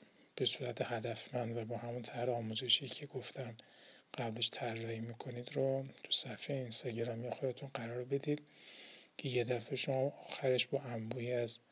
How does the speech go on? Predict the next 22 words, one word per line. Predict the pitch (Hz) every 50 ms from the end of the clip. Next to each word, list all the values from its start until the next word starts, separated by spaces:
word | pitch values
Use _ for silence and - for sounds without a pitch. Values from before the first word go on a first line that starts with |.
| - - - - - - - - _ _
کارهای | - - 117 113 104 117 113 113
مانده | 113 117 113 107 107 110 113 120 120 123 127 131 135 139 139 - - - - -
مواجه | 143 120 110 110 107 107 117 120
نشید. | 120 110 104 98 - - - - -
الان | - 135 127 123 123 123
هم | 127 127 113
که | -
خب | - - 131
تو | - - 135
منزل | 127 123 113 110 113 110 120 127 120
هستید، | 110 127 123 - - - 135 -
اینترنت | - 120 110 - 131 107 107 110 110 107 - -
هم | 117 113 - - - - - - - - - - - - - - - -
تو | - -
دسترستون | 131 127 120 117 - - - 131 127 - - 131 - - 139 120
هست | - 135 135 135 131 - - - -
و | 127 120 120 120 127 123 123 - - - - - - - -
یه | - 139 139
دونه | 135 - 123 117
پست | 107 - - 131 117 - - -
کار | - - - 120 117 110
کردن | 107 - - - 117 120 120 117 127 123 135 143 143